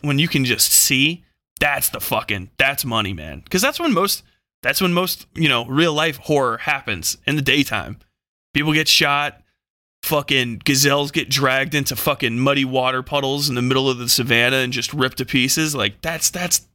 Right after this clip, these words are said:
that's the shit, man. It's twenty-four hours. It's twenty-four hours. I like it. And man, does he look good. So, dude, yes, absolutely check that out.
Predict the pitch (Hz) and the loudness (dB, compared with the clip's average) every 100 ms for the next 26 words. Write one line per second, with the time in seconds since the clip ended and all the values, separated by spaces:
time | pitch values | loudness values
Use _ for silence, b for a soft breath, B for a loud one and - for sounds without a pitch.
0 | - - - - - - - - - 117 | -12 -6 -4 -4 -2 -2 0 -2 -4 -4
1 | 95 101 - - - - 196 175 - 165 | -4 -6 -12 -6 -2 -2 0 0 0 0
2 | 160 131 101 - _ - - 170 156 156 | 0 -2 -10 -14 _ -2 2 0 0 0
3 | 139 98 - - _ _ _ _ _ _ | 0 -2 -6 -10 _ _ _ _ _ _
4 | _ _ - - 143 143 135 117 92 _ | _ _ -14 -4 0 2 0 -2 -12 _
5 | B B B B - 127 156 170 139 - | B B B B -8 0 2 2 0 0
6 | 143 139 131 120 107 - - 120 120 b | 2 2 0 -2 -4 -2 0 0 -2 b
7 | b b _ _ _ _ - - _ _ | b b _ _ _ _ -20 -20 _ _
8 | 196 208 202 180 B B B - 147 147 | 2 2 2 -2 B B B -2 2 2
9 | - - - 156 151 147 - 123 139 156 | 0 -2 0 -2 -2 0 -2 0 2 2
10 | - 123 - 117 104 113 101 101 92 | 0 0 2 2 0 -2 0 -2 -4